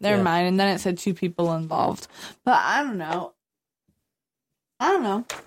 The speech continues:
Speaker 1: I thought it said single, and I, I don't know. I'm strong.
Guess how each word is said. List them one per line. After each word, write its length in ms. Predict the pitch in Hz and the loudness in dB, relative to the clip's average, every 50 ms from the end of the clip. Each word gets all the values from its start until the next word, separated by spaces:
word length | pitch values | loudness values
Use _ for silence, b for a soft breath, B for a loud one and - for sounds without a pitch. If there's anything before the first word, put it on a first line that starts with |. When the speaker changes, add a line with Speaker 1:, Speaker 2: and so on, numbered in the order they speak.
| - - | -4 0
Speaker 1:
I 140 | 196 226 247 | 2 2 4
thought 220 | 302 294 285 233 | 6 4 4 4
it 20 | 202 | 2
said 220 | - 233 220 214 | 2 0 0 0
single, 360 | - 240 233 226 226 220 214 | 2 2 4 4 4 4 4
and 120 | 202 202 202 | 4 4 4
I, 140 | 208 - - - | 2 0 0 0
I 120 | - 196 | 2 4
don't 160 | 196 190 180 | 4 4 4
know. 300 | 160 147 151 147 82 53 - - _ _ - - - | 4 4 4 2 2 0 -2 -6 _ _ -12 -4 0
I'm 340 | 185 190 202 208 185 165 165 | 2 4 6 6 4 2 0
strong. 580 | - - - - - 156 151 165 160 135 117 | -4 -8 -8 -4 0 0 0 2 0 -2 -6